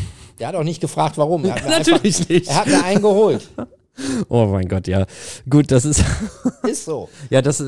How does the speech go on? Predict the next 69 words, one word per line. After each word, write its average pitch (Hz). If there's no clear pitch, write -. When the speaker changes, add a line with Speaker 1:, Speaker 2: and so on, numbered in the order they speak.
Speaker 2:
die, 131
die, 123
die, 120
die -
Folge 131
habe 135
ich 127
leider 139
nicht 143
gesehen. 123
Das 95
hätte, 110
äh, -
Speaker 1:
Die 147
kann 143
man 127
auf, 113
äh, 107
R 110
T 113
L 104
Mediathek, 107
äh, 95
Speaker 2:
Mediathek 101
Speaker 1:
glaub, 107
Speaker 2:
bestimmt 113
Speaker 1:
immer 104
Speaker 2:
noch 95
Speaker 1:
noch 104
sehen, 104
Speaker 2:
angucken, 92
ne? 98
Speaker 1:
ja. 98
Speaker 2:
Also, 110
wenn 123
ihr 127
mal 117
sehen 135
wollt, 123
wie 120
meine 113
Minus 131
eins 120
vergeben 98
wurde, 104
ich -
denke, 131
das 120
ist 117
in -
England 135
auch 123
nie 117
passiert. -
Speaker 1:
Das 156
würde 233
auch 107
in 101
England 87
nicht 90
Speaker 2:
Nee, 90
Speaker 1:
passieren. 80
Speaker 2:
wahrscheinlich 87
nicht, 95
ne? 87
Oder 98
in 107
Speaker 1:
Da 113
Speaker 2:
den 104